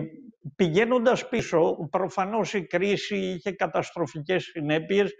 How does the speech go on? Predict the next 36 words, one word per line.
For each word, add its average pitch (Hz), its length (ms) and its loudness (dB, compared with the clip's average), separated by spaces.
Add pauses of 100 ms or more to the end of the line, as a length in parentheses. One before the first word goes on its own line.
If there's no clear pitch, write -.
(380)
και 165 160 6
στην 175 280 -2
υγεία 165 420 2
και 170 180 0
στη 165 220 -2
ζωή 156 380 2
των 151 200 -2
ανθρώπων 170 600 -2
και 151 280 -4
προφανώς 160 680 0
και 175 180 2
στην 156 260 -6
οικονομία. 139 720 0 (600)
Όμως 214 360 4
σιγά 196 400 0
σιγά 196 320 0
θα 202 140 0
πρέπει 202 240 -2
να 190 120 -4
αρχίσουμε 190 420 -4
να 175 100 -2
συζητάμε 175 720 0 (320)
τι 196 140 4
θα 190 140 2
γίνει 185 300 2
από 170 200 4
εδώ 165 220 4
και 185 160 2
πέρα 170 280 4
βγαίνοντας 139 840 0
από 139 200 -4
αυτή 135 280 -4
τη, 139 280 -4 (320)
την 139 140 -6
καταστροφική 139 920 0
περίοδο. 120 540 0